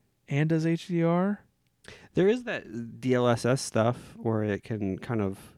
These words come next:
Speaker 2: fake four K.
Speaker 1: And if they go that route, fine.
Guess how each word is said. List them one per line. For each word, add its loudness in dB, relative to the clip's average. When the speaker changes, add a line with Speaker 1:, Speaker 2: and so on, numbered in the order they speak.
Speaker 2:
fake 0
four -4
K. -8
Speaker 1:
And 2
if 0
they 0
go 4
that 2
route, 0
fine. -2